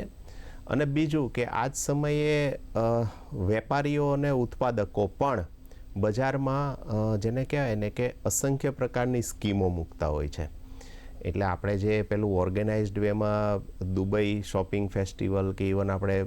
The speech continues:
ઈ પછી એ તર્જ ઉપર અમદાવાદ શોપિંગ ફેસ્ટિવલ્સને એ કર્યું કે જેમાં એક, અ, એક, અ, ચોક્કસ દિવસો દરમિયાન અનેક પ્રકારના ડિસ્કાઉન્ટ્સની જાહેરાત કરવામાં આવે એમ આ એક પ્રકારનો ફેસ્ટિવલ, અ,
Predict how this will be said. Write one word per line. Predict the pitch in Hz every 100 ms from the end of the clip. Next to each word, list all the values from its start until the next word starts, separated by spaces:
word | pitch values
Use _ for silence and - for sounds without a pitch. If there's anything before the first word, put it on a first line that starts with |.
| -
ઈ | 87
પછી | 92 92 98 95
એ | 95
તર્જ | 92 92 92
ઉપર | 92 - 95
અમદાવાદ | 90 90 95 92
શોપિંગ | - 87 95 92
ફેસ્ટિવલ્સને | 90 87 - 90 92 92 -
એ | 95
કર્યું | 92 104 98
કે | 92
જેમાં | 90 92
એક, | 90 87 - -
અ, | 92 92 - - -
એક, | - 90 -
અ, | - 82
ચોક્કસ | - 92 - 101 95
દિવસો | 95 92 98
દરમિયાન | 92 92 95 95 92 87 - - - -
અનેક | 104 113 110
પ્રકારના | 110 95 101 98
ડિસ્કાઉન્ટ્સની | 95 95 92 - 95 92 -
જાહેરાત | 90 92 92 95 -
કરવામાં | 92 95 98 98
આવે | 98 87
એમ | 92 156 - - - -
આ | -
એક | 143 143
પ્રકારનો | 143 143 156 160 208
ફેસ્ટિવલ, | 214 139 127 - 143 143 113 98 - - - -
અ, | -